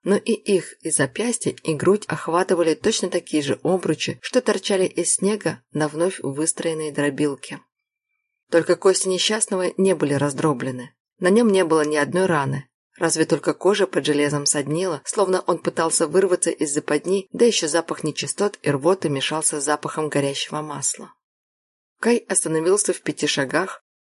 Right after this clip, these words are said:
цыкнул на сморщившую нос Катиме, позвал негромко: «Подмастерье!» Человек вздрогнул, зашевелился, поднял голову. И Кай увидел обычного, довольно пожилого хеланца с серым лицом и серым взглядом,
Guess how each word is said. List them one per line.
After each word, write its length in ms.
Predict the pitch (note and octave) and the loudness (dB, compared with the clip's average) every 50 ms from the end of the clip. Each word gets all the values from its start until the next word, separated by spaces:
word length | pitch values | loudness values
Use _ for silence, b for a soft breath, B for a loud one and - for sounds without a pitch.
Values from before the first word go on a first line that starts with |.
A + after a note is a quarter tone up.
| _ | _
цыкнул 320 | - G#3+ G#3+ - - F3 D#3+ | 0 0 0 2 2 0 0
на 100 | D3+ D3 | 0 0
сморщившую 720 | - - E3 F3 E3+ - - D#3 - - - D3+ C#3+ C#3 | -2 0 0 -2 -2 -2 -4 -6 -6 -4 -4 -2 -2 -2
нос 220 | C#3+ D3 D3 - | 0 0 -2 -2
Катиме, 560 | - - C3+ - - - F3+ F#3+ F#3+ F3 - _ _ _ _ _ _ _ | -2 -2 -6 -6 -6 -6 -4 -4 -4 -6 -10 _ _ _ _ _ _ _
позвал 360 | - F#3 F#3+ F3+ E3 D#3 C#3 C3 | -2 -2 0 0 0 0 0 0
негромко: 640 | C3 C3 A#2+ - C#3+ C3 B2+ B2+ - - C3+ C3+ _ _ _ _ _ _ _ _ _ _ _ _ _ - | -2 -4 -2 -2 -2 -2 -2 -4 -8 -14 -14 -16 _ _ _ _ _ _ _ _ _ _ _ _ _ -4
«Подмастерье!» 840 | - B2+ C3 C#3+ D3+ F3+ - - C4 A#3 F3 C#3+ B2+ A#2 B2 A#2+ _ _ _ _ _ _ _ _ _ _ _ _ _ _ _ _ _ _ | -4 -2 0 0 0 0 0 2 4 4 4 4 2 -2 -4 -6 _ _ _ _ _ _ _ _ _ _ _ _ _ _ _ _ _ _
Человек 460 | - - D#3 D3 D3 C#3 D3 D3 - | -6 -4 -2 0 0 0 0 0 -2
вздрогнул, 640 | - C3+ A#2+ A#2+ - D#3+ F3+ - F3+ E3 D3 C#3+ - _ _ | -2 -2 0 4 4 4 4 4 0 -4 -4 -6 -10 _ _
зашевелился, 920 | - D#3 D#3+ F3+ - - F3 - E3+ C#3 D3+ E3+ G3 F#3+ - - - E3+ - _ - | -6 -2 0 0 0 0 0 2 2 2 2 2 2 2 2 0 -2 -6 -14 _ -2
поднял 380 | - F3 D#3+ F3+ G#3 G#3+ A3 | -2 0 2 2 0 0 0
голову. 600 | G3 - - E3+ D3+ C#3 C3 B2+ B2+ A#2 - - _ _ _ _ _ _ _ _ | 0 0 2 2 2 2 0 -2 -4 -6 -8 -10 _ _ _ _ _ _ _ _
И 120 | - - A3+ | 0 0 0
Кай 260 | - - C4+ C4 B3+ | 2 2 0 0 2
увидел 460 | - F3 E3+ D#3+ F#3+ G#3+ G3+ G3 E3 - | 2 2 2 2 2 4 4 4 4 2
обычного, 800 | - - C#3+ C#3 D3 F3 F#3+ F#3 - - - D3 C#3+ C#3 - - _ | 0 -2 -2 0 2 2 2 2 0 -4 -4 -6 -6 -8 -10 -10 _
довольно 400 | - E3 F#3+ F#3 G3 A3+ A3 F#3+ | -2 0 0 2 2 2 2 2
пожилого 560 | E3 - D3+ C#3+ D3+ C#3+ C#3 D#3 D#3+ D3 C#3+ | 0 -2 -2 0 0 0 2 2 2 2 0
хеланца 640 | D3 - - C3+ B2 A#2+ C#3+ G3 G3+ F#3+ - - F3 - | -2 -2 -2 -2 0 0 0 0 -2 -2 -6 -6 -6 -4
с 80 | - | -2
серым 320 | - - G#3 F#3+ F3 E3 D#3 | 2 2 4 4 2 2 0
лицом 400 | D3 D#3+ D#3+ - - G#3 G#3 G3 | -2 -2 -2 -2 -2 -2 -2 -6
и 180 | - - F#3+ | -8 -6 -6
серым 360 | F3 - - F#3+ F#3 G3 F#3+ | -4 -4 -2 -2 -2 -2 -4
взглядом, 600 | F#3 F3+ E3 - F3 E3 C#3+ B2+ B2 A#2 A#2 A#2+ | -4 -6 -6 -4 -2 -2 0 0 0 -2 -4 -4